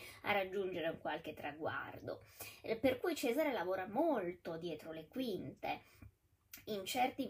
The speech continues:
periodi della sua vita Cesare è clamorosamente andriottiano, cioè uno che, eh, sta nelle retrovie e non capisci bene cosa sta combinando.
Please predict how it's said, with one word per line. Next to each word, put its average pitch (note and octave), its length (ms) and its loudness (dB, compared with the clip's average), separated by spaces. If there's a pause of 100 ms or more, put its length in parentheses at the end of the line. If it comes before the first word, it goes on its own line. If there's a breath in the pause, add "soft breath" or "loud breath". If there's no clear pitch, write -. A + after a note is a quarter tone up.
(120)
periodi B3 420 4
della F#3+ 200 0
sua G#3+ 160 -2
vita A#3 240 2
Cesare A3 320 0
è F#3 40 0
clamorosamente F#3 840 -2
andriottiano, E3 1040 -2
cioè F3 200 -2
uno F#3+ 360 0
che, G#3 260 4 (400 loud breath)
eh, F3+ 340 4
sta B3+ 460 6
nelle G3+ 340 4
retrovie A#3 840 6
e G3 80 6
non F3 300 -4
capisci - 460 -2
bene F#3+ 240 0
cosa F3 180 -2
sta E3 220 -4
combinando. D#3+ 920 -4